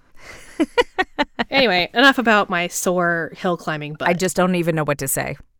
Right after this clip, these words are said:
Speaker 1: I,
Speaker 2: Um,
Speaker 1: there's
Speaker 2: I
Speaker 1: so
Speaker 2: think
Speaker 1: much
Speaker 2: that
Speaker 1: to say.
Speaker 2: <laughs> There's so much to say. I think that we're gonna maybe skip the library today and just head straight out to the bonfire 'cause we just have so much to chat about.
Speaker 1: Yeah, as far as histories and stuff like that, uh, I think there's gonna be a lot of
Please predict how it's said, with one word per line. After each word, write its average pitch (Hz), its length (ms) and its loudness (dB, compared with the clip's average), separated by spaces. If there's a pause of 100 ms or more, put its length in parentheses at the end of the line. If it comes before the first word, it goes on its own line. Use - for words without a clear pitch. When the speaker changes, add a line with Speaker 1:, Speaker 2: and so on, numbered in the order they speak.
Speaker 1:
I, 143 120 2
Speaker 2:
Um, 233 440 6
Speaker 1:
there's 190 260 4
Speaker 2:
I 226 60 6
Speaker 1:
so 202 80 8
Speaker 2:
think 202 80 4
Speaker 1:
much 202 220 4
Speaker 2:
that - 80 -6
Speaker 1:
to 170 100 -2
say. 139 360 -4 (180)
Speaker 2:
<laughs> - 0 -
There's 277 320 4
so 330 120 6
much 240 260 -6
to 208 100 -2
say. - 260 -8 (300)
I 254 120 4
think 370 260 2
that 480 160 0
we're 294 120 2
gonna 320 300 0
maybe 247 280 -2
skip - 760 -6
the 262 140 0
library 262 640 -2
today 359 300 -6
and 302 80 -10
just - 160 -10
head 240 160 -4
straight 220 220 -4
out 233 120 -2
to - 60 -20
the 220 100 -6
bonfire 269 600 -6
'cause 320 220 -14
we 339 60 -8
just 330 120 -10
have 359 100 -8
so - 100 -14
much 339 180 -10
to 339 80 -8
chat 370 240 -4
about. - 360 -10 (240)
Speaker 1:
Yeah, 196 500 -4
as 180 140 -6
far 185 180 -2
as 175 140 -4
histories 175 640 -6
and 156 160 -4
stuff - 180 -8
like 156 160 -8
that, 151 420 -6
uh, 151 320 -6
I 170 40 -14
think 226 200 -8
there's 262 180 -8
gonna 226 200 -6
be 202 120 -8
a 185 80 -2
lot 180 180 -4
of 175 280 -6